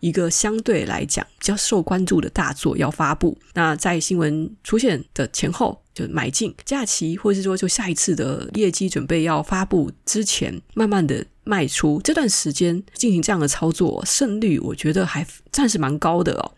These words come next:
短短两三个月之内哦，绩效可以达到百分之七到百分之十五之间，这个是我那时候的一个操作心得。不过呢，现在因为年轻人碰股票的人太多了，所以操作起来应该没有那么容易啊。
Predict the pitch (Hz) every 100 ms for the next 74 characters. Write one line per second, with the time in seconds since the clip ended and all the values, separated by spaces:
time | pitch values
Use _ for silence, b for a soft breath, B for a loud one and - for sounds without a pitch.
0 | - 175 180 143 - 170 170 165 156 139
1 | - 147 - - - - - 190 196 139
2 | 170 - 127 139 160 - - _ - -
3 | 170 180 - - 185 196 - 147 185 -
4 | - - - 143 - 160 190 - - 226
5 | 285 233 - 175 175 156 - 185 - 147
6 | 147 143 - 147 151 - - B B 233
7 | 302 240 240 277 202 233 165 - - 247
8 | 220 170 - 175 190 277 240 160 175 202
9 | 262 202 - 208 143 - - 208 143 147
10 | 156 - 170 180 143 233 277 277 - -
11 | - 156 147 151 135 - - 156 - -